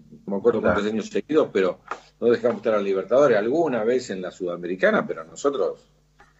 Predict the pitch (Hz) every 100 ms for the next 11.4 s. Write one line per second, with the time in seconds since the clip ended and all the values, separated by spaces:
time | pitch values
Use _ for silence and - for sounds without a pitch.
0 | _ - 92 92 123 120 104 90 90 85
1 | 82 90 80 90 - 139 131 - 73 71
2 | 78 90 82 - 80 113 120 113 - 76
3 | 78 - 92 80 90 131 147 76 71 -
4 | 78 78 85 - 104 139 160 - _ _
5 | - _ - 90 90 104 113 104 95 110
6 | 107 - _ - 95 90 90 87 90 101
7 | 107 101 104 101 - 98 95 92 92 90
8 | 101 110 85 101 98 87 78 82 82 -
9 | 90 95 131 117 87 69 - _ _ -
10 | 78 82 92 87 82 - 127 82 80 78
11 | 87 101 120 92